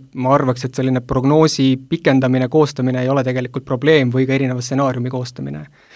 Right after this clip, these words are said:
Et kui jah, sellist, äh, prognoosi pigem tehakse selline kord aastas, äh, mm, ühe isiku poolt ja on ajanappus, siis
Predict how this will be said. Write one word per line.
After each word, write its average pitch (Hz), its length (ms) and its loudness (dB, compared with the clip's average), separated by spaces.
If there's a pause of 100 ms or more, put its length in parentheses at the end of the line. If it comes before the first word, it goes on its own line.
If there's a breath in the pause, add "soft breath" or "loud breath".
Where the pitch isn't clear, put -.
(220 loud breath)
Et 123 160 -4
kui 139 160 4
jah, 165 120 4
sellist, 139 400 0
äh, 139 140 2
prognoosi 139 640 2
pigem 139 240 2
tehakse 139 380 2
selline 135 260 2
kord 156 260 4
aastas, 156 540 2
äh, 135 460 0
mm, 139 720 -8
ühe 147 160 4
isiku 151 320 0
poolt 135 320 0
ja 131 160 2
on 135 100 2
ajanappus, 139 580 0
siis 120 120 -8